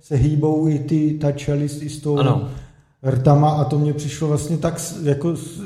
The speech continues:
Speaker 1: jako geniálně jednoduchý, že jo, že jako ve
Speaker 2: Jo.
Speaker 1: smyslu toho principu, že jo?
Speaker 2: Jo, já bych tomu ještě dodal, že tam to funguje tak, kdo by to potom nechtěl číst ten paper celý,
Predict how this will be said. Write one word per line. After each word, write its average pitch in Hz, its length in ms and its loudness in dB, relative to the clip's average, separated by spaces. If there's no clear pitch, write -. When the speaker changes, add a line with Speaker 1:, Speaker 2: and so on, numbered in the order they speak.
Speaker 1:
jako 151 280 -2
geniálně 160 520 2
jednoduchý, 170 720 2
že 123 140 2
jo, 123 200 4
že 127 440 2
jako 147 240 0
ve 131 80 4
Speaker 2:
Jo. - 60 2
Speaker 1:
smyslu 151 240 -2
toho 139 180 4
principu, 139 760 0
že 139 120 0
jo? 131 300 -2
Speaker 2:
Jo, 156 180 2
já 135 160 4
bych 170 140 0
tomu 180 200 -2
ještě 180 200 -2
dodal, 175 260 2
že 170 200 -6
tam 143 160 -2
to 156 100 -2
funguje 175 340 0
tak, 110 480 -6
kdo 135 160 -8
by 139 360 -2
to 135 100 -6
potom 139 300 -4
nechtěl 135 280 -4
číst - 280 -10
ten 135 120 -8
paper 127 320 -6
celý, 113 360 -8